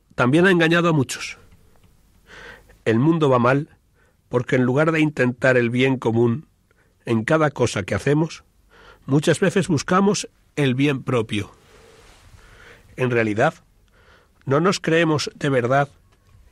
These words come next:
que hay más alegría en dar que en recibir. Que la verdadera manera de gobernar es servir a los demás.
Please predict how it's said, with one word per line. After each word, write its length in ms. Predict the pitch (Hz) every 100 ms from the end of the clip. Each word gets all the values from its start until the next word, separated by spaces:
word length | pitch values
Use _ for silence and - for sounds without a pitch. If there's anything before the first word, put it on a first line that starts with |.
| -
que 100 | 147
hay 140 | 165
más 220 | 170 160
alegría 560 | 160 143 127 110 104 - _ - -
en 220 | 117 113
dar 300 | 143 180 - _ _ _ _ _
que 160 | 120
en 100 | 110
recibir. 560 | 107 110 - 110 104 - _ _ - - _ _ _ _ - - _ - -
Que 120 | 120
la 100 | 131
verdadera 480 | 139 143 147 190 190
manera 340 | 175 196 196
de 80 | 175
gobernar 600 | 160 147 135 160 208 - _
es 140 | - -
servir 400 | 165 135 151 170
a 40 |
los 160 | 135 120
demás. 460 | 123 120 - -